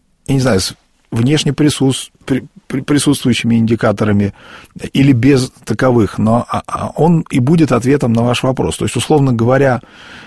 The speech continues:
это не обязательно там количество молебнов, которое должно вырасти, да, из, которые будут заказываться,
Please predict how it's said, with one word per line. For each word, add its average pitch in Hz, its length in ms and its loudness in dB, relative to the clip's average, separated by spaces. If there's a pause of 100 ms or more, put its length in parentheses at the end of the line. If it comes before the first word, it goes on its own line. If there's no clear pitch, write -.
(140)
это 135 240 -2
не 143 100 2
обязательно 139 500 2
там 117 140 0
количество 127 480 0
молебнов, 139 600 2 (920)
которое 107 280 0
должно 113 320 4
вырасти, 117 480 2
да, 123 320 0
из, 104 460 -4
которые 104 300 -2
будут 101 200 0
заказываться, 98 720 -2